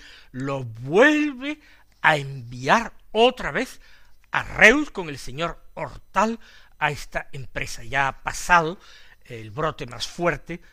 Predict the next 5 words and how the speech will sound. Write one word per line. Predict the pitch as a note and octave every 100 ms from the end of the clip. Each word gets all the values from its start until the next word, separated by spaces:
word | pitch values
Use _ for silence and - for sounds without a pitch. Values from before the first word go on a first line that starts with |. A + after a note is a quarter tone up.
| - -
de |
la | C#3+
epidemia | - B2 B2+ C3+ C3+ C#3 - _ _ -
de | B2 C#3 - _ _
cólera. | - D3+ A#2+ -